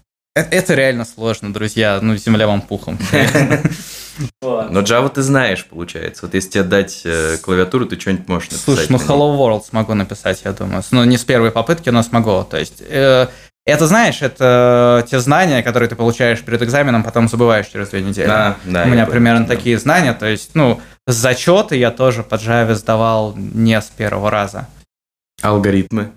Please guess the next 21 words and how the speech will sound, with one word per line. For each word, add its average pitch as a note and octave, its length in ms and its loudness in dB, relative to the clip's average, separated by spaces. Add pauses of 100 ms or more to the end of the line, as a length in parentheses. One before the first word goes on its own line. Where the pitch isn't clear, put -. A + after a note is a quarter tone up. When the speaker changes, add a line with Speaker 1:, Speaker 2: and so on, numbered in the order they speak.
(100)
Speaker 2:
За F#2+ 220 -2
алгоритмы F#2+ 480 -4
тебя F#2+ 360 -6 (340)
дрочили? A2+ 560 -8 (680)
Speaker 1:
А, D3 360 2
а D#3 100 -2
вот D#3+ 160 0
курс E3+ 200 -4
по E3+ 120 0
алгоритмам D#3 440 0
я, D3 100 2
кстати, C#3 260 -4
сам B2+ 260 0
проходил G#2 460 -2
из G2 120 -4
интереса A#2+ 720 0
на G#2+ 460 2
Speaker 2:
Мгм. G2+ 80 -4
Speaker 1:
четвертом A2 400 -2
курсе, - 280 -4
по-моему. G2+ 520 -2